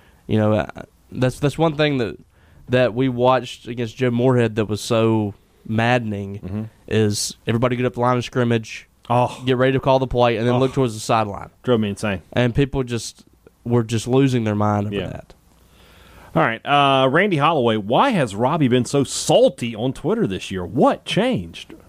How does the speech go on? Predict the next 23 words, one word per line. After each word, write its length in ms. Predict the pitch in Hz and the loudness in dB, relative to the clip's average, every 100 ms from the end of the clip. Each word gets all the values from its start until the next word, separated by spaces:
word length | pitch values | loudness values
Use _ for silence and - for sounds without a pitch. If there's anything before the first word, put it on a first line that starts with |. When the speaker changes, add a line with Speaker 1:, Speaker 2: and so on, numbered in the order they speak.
| _ - - - - - | _ -20 -20 -20 -20 -4
Speaker 1:
Well, 100 | 123 | 2
nothing 440 | 113 147 208 120 | 4 4 2 -6
changed. 180 | 110 110 | -8 -8
Speaker 2:
Yeah, 60 | 120 | -4
Robbie's 280 | 123 165 143 | 0 2 2
Speaker 1:
That's 0 | |
just 80 | 147 | 4
Speaker 2:
always 140 | 151 | 4
Speaker 1:
how 100 | 135 | 4
Speaker 2:
been 80 | 156 | 4
Speaker 1:
I 80 | 139 | 4
Speaker 2:
salty. 160 | 127 190 | 2 0
Speaker 1:
am. 100 | 113 | -2
Speaker 2:
He's 120 | 139 | -6
a 80 | 107 | -8
salty 480 | - 135 120 - 123 | -6 -4 -4 -4 -4
person. 480 | 117 135 - - - | -2 -4 -6 -16 -18
Speaker 1:
I'm 160 | - 123 | -2 0
a 40 | 147 | 0
curmudgeon. 640 | - 127 120 196 131 139 _ _ | 0 0 2 0 -4 -16 _ _
Speaker 2:
Yeah. 180 | 123 131 _ _ _ _ _ _ _ _ _ | -8 -8 _ _ _ _ _ _ _ _ _
He's 140 | 139 | -2
a 80 | 101 | -2